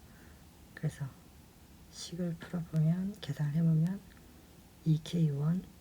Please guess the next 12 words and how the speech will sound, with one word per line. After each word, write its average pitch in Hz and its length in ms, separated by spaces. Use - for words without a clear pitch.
이 151 220
케이 156 340
원 143 180
플러스 165 600
케이 165 340
투 - 160
S의 156 460
제곱. - 220
이게 156 240
변형 147 360
에너지가 131 420
되는데, 113 600